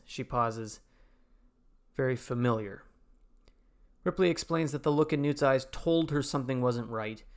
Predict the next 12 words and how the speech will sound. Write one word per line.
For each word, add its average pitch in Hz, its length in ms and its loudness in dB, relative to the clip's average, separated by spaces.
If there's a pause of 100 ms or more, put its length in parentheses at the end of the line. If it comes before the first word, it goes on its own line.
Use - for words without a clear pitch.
(280)
When 135 140 -2
Hicks 135 380 0
asks - 400 2
how 127 140 0
she 120 200 -6
knows 135 240 2
this, 131 220 0
Ripley 120 240 -2
replies, 117 640 -2 (440)
"A 123 120 -2
mother 110 280 4
knows." 107 460 -6